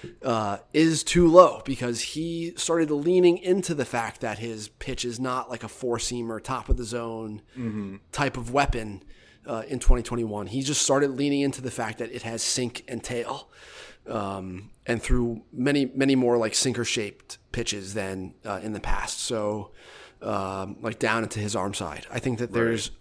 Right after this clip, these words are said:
Speaker 1: there was an adjustment there, uh, that I think might mean that this guy belongs, like, closer to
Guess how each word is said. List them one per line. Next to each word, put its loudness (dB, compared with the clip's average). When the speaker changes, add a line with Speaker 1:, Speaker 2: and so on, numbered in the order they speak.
Speaker 1:
there 4
was 4
an 4
adjustment 2
there, -8
uh, 0
that 0
I 0
think -6
might -2
mean 0
that -2
this -2
guy 4
belongs, 2
like, 0
closer 0
to -6